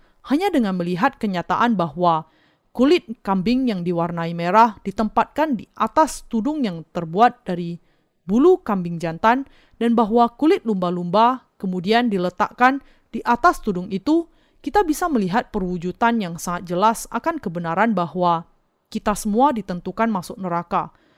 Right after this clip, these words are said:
Tetapi kemudian Tuhan datang ke bumi ini, sungguh-sungguh menanggung segala dosa kita dengan dibaptiskan dan menjadi korban persembahan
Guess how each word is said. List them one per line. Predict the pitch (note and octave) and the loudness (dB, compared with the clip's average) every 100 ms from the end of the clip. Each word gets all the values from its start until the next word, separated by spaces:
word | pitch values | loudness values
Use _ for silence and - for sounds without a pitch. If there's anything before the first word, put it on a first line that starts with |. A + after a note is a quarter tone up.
| _ - | _ -6
Tetapi | A3+ A3+ F4+ | 0 2 0
kemudian | - G#3 F3 G3 A3 C4 - _ _ A#3+ | 0 -2 0 0 0 -2 -10 _ _ 0
Tuhan | A#3+ E4 G#3 | 0 2 0
datang | F#3+ B3 B3 | 0 0 -2
ke | F#3+ | -4
bumi | F3+ F3 - | -6 -8 -6
ini, | F#3 A#3+ D4+ - _ _ | -2 0 -2 -8 _ _
sungguh-sungguh | - B3+ B3 A#3+ C4+ F#4 D4 | -6 -2 0 0 0 0 0
menanggung | F#3+ F3+ F#3 C#4 D4+ | -2 -4 -2 -2 -4
segala | - - G#3 D4+ | -10 -4 2 2
dosa | D#4+ G3 F#3+ F3 | 2 0 -4 -6
kita | G3 F#3+ B3+ C#4+ - _ _ - | -6 2 4 4 -4 _ _ -6
dengan | A3+ E4+ | -2 0
dibaptiskan | B3 F#3 F3 G3 - B3 C4 C#4+ _ _ _ _ G#3+ | 0 -2 -4 -6 -4 0 0 -2 _ _ _ _ -4
dan | G3+ | -2
menjadi | G3 F#3+ A3 D#4+ | -2 0 0 0
korban | - A3+ F#3+ B3 C#4+ D4+ - | -2 -2 4 4 4 -4 -8
persembahan | F#3+ - F#3+ E3+ E3+ A3 C4 | -8 -6 -4 -2 2 2 0